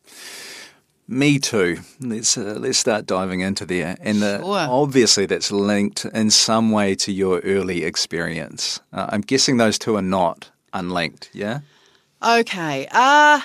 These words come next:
Speaker 2: I guess not. I'm a survivor, like, you know, one in three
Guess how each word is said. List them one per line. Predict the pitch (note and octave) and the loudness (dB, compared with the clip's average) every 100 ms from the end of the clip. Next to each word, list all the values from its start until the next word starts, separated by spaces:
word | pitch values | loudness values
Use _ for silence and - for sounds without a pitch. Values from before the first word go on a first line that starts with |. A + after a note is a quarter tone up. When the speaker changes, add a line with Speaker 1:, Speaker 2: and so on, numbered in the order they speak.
| - _ _ _ _ - | -4 _ _ _ _ -2
Speaker 2:
I | A#3+ | 0
guess | A3+ D4 E4 - | 2 0 2 2
not. | B3+ A3+ - - - - _ - | 6 6 4 -2 -4 -10 _ 2
I'm | A#3 A#3+ | 4 6
a | A#3 | 4
survivor, | - G3 F3+ F3 B3 C4+ G#3+ | 2 4 4 6 2 2 0
like, | G3 F3+ - - - - | 2 2 0 -12 -16 -14
you | F3 F#3 F3+ | -10 -4 0
know, | E3 E3+ | 0 0
one | F3+ F#3 F3+ | -2 0 2
in | E3 | 0
three | D#3+ F3+ F3 F3 E3+ E3+ | -4 -2 -2 0 -2 -4